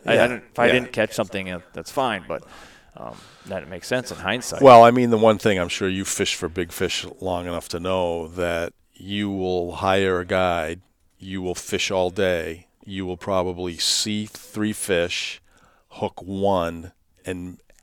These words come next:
Speaker 2: half the time you'll land it and half the time you
Speaker 1: Yeah,
Speaker 2: won't.
Speaker 1: and that's probably being
Speaker 2: So,
Speaker 1: generous.
Speaker 2: so that's,
Speaker 1: I mean,
Speaker 2: you know, that's the deal when you're going after those
Speaker 1: yeah.
Speaker 2: big fish.
Speaker 1: Well, I've come from a state that's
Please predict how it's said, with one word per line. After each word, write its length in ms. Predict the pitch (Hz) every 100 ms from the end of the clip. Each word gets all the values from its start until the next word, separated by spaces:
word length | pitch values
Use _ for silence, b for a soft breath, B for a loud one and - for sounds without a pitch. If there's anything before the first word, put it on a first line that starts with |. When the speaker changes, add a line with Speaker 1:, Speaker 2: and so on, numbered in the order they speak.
| -
Speaker 2:
half 320 | - 104 92
the 80 | 98
time 280 | - 92 92
you'll 120 | 87
land 280 | 92 92 87
it 80 | 82
and 100 | 80
half 200 | 85 -
the 80 | -
time 200 | 85 82
you 100 | 104
Speaker 1:
Yeah, 180 | 98 85
Speaker 2:
won't. 120 | 90
Speaker 1:
and 100 | 104
that's 280 | 113 92 -
probably 260 | 117 110
being 300 | 92 95 82
Speaker 2:
So, 60 | 80
Speaker 1:
generous. 560 | 107 98 73 78 - - -
Speaker 2:
so 300 | - 98 90
that's, 460 | 101 104 - -
Speaker 1:
I 20 | 101
mean, 20 |
Speaker 2:
you 60 | 87
know, 40 |
that's 300 | 90 104 -
the 80 | 104
deal 480 | 92 107 107 92 85
when 120 | 87
you're 100 | 87
going 240 | 87 87 87
after 240 | 87 87
those 180 | 85 -
Speaker 1:
yeah. 60 |
Speaker 2:
big 180 | 87 85
fish. 240 | - 92 104
Speaker 1:
Well, 100 | 143
I've 200 | 131 - _ _ -
come 160 | 107 98
from 140 | 98
a 40 |
state 300 | 92 - 92 -
that's 360 | 85 - -